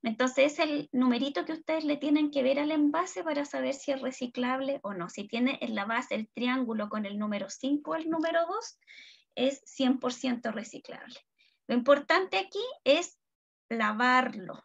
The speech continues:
lavarlo antes de depositarlo en el punto verde, ¿ya? Que no vaya con producto en su interior. Un pequeño enjuague o,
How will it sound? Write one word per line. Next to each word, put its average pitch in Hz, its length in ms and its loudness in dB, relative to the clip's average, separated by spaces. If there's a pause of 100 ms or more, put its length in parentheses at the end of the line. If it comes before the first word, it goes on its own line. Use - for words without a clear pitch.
(120)
lavarlo 247 800 0
antes 277 360 0
de 269 120 2
depositarlo 269 880 0
en 262 140 0
el 254 120 -2
punto 247 380 -2
verde, 208 400 -10
¿ya? 262 180 0 (140)
Que 247 100 -2
no 226 140 0
vaya 269 300 0
con 294 160 2
producto 302 420 -2
en 311 80 -2
su 311 120 -8
interior. 262 460 -2 (720)
Un 240 160 0
pequeño 262 380 4
enjuague 349 680 4
o, 359 320 4